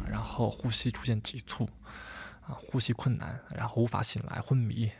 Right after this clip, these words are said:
啊，这些皮肤发紫、发白啊，那个，那个嘴，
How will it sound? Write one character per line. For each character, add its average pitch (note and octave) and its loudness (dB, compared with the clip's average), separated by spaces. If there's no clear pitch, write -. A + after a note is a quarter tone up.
啊， - -4
这 B2+ -6
些 - -2
皮 - 0
肤 A#2 0
发 A2 0
紫、 - -8
发 - -6
白 A#2+ -2
啊， C3 -4
那 A2+ 2
个， G#2+ 0
那 A#2 4
个 G#2+ 2
嘴， - 4